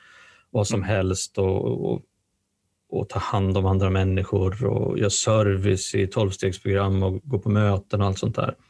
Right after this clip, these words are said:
Speaker 1: Därför att allt det där behövs ju göras för att jag ska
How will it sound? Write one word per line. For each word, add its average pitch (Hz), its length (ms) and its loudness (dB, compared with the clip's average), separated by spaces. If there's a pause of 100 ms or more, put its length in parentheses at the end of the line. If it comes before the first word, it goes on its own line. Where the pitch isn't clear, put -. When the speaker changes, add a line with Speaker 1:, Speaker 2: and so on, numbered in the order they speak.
(680)
Speaker 1:
Därför 110 200 0
att 104 100 -4 (100)
allt 151 320 -2
det 156 80 2
där 101 160 2
behövs 95 340 0
ju 98 80 0
göras 127 800 0
för 101 240 0
att 98 160 -2
jag 104 80 -2
ska - 220 -2